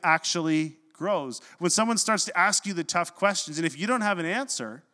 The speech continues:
you better go learn an answer or an experience an answer, because it's, that's gonna challenge and help your faith grow, so that when you go to the next valley, when you see someone else in the valley, you have hope to offer to them.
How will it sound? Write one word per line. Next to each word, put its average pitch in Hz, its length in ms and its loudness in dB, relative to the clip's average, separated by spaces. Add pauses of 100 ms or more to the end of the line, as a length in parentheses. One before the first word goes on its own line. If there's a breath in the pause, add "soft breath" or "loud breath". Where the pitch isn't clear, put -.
(520)
you 190 80 -10
better 247 180 4
go 180 160 6
learn 170 320 2
an 185 100 0
answer 139 320 -2
or 160 80 0
an 143 80 0
experience 226 600 -2
an 131 80 -4
answer, 117 480 -10 (920)
because 160 240 0
it's, 175 140 -4
that's 180 320 4 (140)
gonna 170 180 0
challenge 147 460 0
and 151 100 -6
help 139 220 -4
your 143 80 -6
faith 127 320 -4
grow, 160 260 2
so 151 140 -2
that 165 100 -2
when 165 100 4
you 180 100 4
go 175 120 4
to 151 100 -2
the 151 140 0
next 190 300 -2
valley, 131 320 -2
when 151 120 -2
you 160 60 -4
see 170 160 -2
someone 160 300 0
else 185 320 0
in 160 100 -2
the 123 80 -2
valley, 123 420 -2 (280 loud breath)
you 135 80 -10
have 139 180 -8
hope 151 320 -4 (480 soft breath)
to - 100 -6
offer 143 300 0
to 120 140 -10
them. 87 260 -12